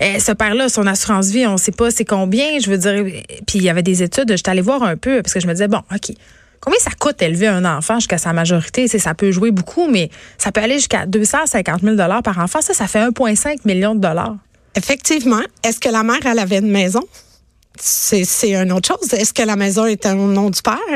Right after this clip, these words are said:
Speaker 2: Maintenant, il va
Speaker 1: Le
Speaker 2: falloir
Speaker 1: prêt
Speaker 2: un not-,
Speaker 1: hypothécaire.
Speaker 2: et voilà, il va falloir un notaire. Tu sais, tout ça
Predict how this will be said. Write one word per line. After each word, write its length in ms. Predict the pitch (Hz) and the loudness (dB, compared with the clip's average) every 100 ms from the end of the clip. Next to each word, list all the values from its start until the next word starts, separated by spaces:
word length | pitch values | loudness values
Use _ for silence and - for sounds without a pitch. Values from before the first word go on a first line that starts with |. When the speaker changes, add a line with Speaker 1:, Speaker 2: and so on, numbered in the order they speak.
| 214 | 0
Speaker 2:
Maintenant, 440 | 208 208 - 247 | 2 2 0 0
il 160 | 262 196 | 0 0
va 120 | 196 | 0
Speaker 1:
Le 60 | 196 | 0
Speaker 2:
falloir 260 | 214 190 | 0 0
Speaker 1:
prêt 120 | 220 220 | 0 0
Speaker 2:
un 80 | 208 | 0
not-, 120 | 202 | 0
Speaker 1:
hypothécaire. 380 | 185 202 254 233 - 202 | 0 -2 -4 -6 -4 0
Speaker 2:
et 80 | |
voilà, 260 | 196 196 233 415 | 2 2 0 0
il 40 | 233 | -2
va 120 | 185 | 0
falloir 300 | 190 185 208 | 0 0 0
un 200 | 214 208 | 0 0
notaire. 720 | 196 180 185 262 381 294 - - - - - | 0 0 -4 -2 -2 -4 -6 -12 -16 -12 -2
Tu 100 | 453 | 0
sais, 100 | 440 _ | 0 _
tout 160 | - 415 | 0 0
ça 160 | - | 0